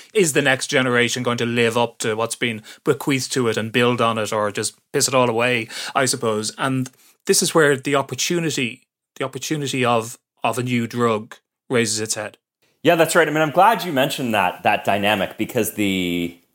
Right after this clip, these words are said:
Speaker 2: I think stories about families are just inherently interesting. And this was part of what was appealing to me was, was, um, you know, not just the kind of big pharma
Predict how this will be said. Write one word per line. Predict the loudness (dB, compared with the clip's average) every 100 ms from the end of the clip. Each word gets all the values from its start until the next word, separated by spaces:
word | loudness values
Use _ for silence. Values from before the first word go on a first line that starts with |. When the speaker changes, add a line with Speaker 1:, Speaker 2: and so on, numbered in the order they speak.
| -6
Speaker 2:
I | -4
think | -4 -2
stories | 0 2 2
about | 0 0
families | 2 2 2 -2 -4
are |
just | -12 -10
inherently | -6 0 0 0 -4 -8
interesting. | -8 -8 -10 -10 -16 -18 -18 -6
And | -4
this | -4 -6
was | -2
part | 4 4
of | 4 -2
what | -4
was | -6
appealing | -10 -6 -4 -4 -6
to | -8
me | -8 -8
was, | -8 -10 -8
was, | -6 -6 -4
um, | -4 -2 -6 -10 -16 _ _ _ _ _
you | -4
know, | 2
not | 2 2
just | 0 -4 -4
the | -2
kind | -2 -2
of | -2
big | -4
pharma | 0 2 4 4 2